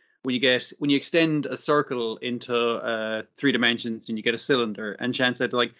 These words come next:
"You mean a cone?" And I was like, "No, a cone is a circle extended to a singular point." And I was like, "Oh shit,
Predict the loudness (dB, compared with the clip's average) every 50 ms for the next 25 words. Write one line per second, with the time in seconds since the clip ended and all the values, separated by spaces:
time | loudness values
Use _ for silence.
0 | _ _ _ -20 -20 _ _ 0 4 6 6 6 6 4 4 6 6 6 4 2
1 | -2 -2 0 0 0 2 2 2 2 2 4 4 4 4 2 0 2 2 4 4
2 | 4 4 2 0 0 0 -2 -2 2 2 2 2 2 0 -4 -4 -2 -2 0 0
3 | 0 -2 -4 -6 -8 -2 0 2 2 2 0 -2 -4 -4 -4 -2 -2 -2 -2 -4
4 | -4 -2 0 -2 -2 0 0 0 0 2 2 4 2 2 2 -6